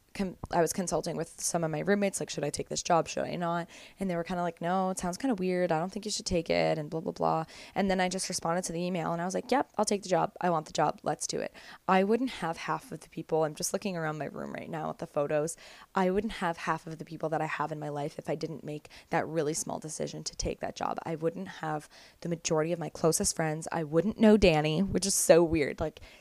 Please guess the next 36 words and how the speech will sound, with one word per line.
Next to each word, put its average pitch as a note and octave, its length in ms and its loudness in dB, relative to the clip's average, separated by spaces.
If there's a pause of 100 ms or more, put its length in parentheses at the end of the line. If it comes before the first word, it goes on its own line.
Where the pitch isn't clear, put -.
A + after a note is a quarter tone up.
Danny E3+ 260 4
and F3 80 -2
I E3 80 0
would E3+ 180 0
have F3 200 0
never E3 440 -2
crossed D3+ 380 -4
paths - 480 -4
if D#3+ 220 -10
I E3 120 -4
didn't D3+ 200 -4
work C#3+ 160 -6
on D#3 60 -8
the D3+ 60 -4
boat, - 200 -2
because - 340 -4 (300)
we F#3+ 120 6
have E3+ 120 4
completely E3+ 500 -2
different E3 320 -2
friend D3+ 220 -4
groups. D#3+ 380 -2 (300)
We E3 320 2
go D3+ 180 0
to D3+ 260 -2
completely E3+ 420 -2
different E3 300 -4
schools. E3 460 2
We D#3+ 100 -6
do D3+ 120 -10
not D#3 240 0
live F3 120 2
in F3+ 80 0
the F3+ 80 -2
same E3+ 300 -2
area. D3 460 -2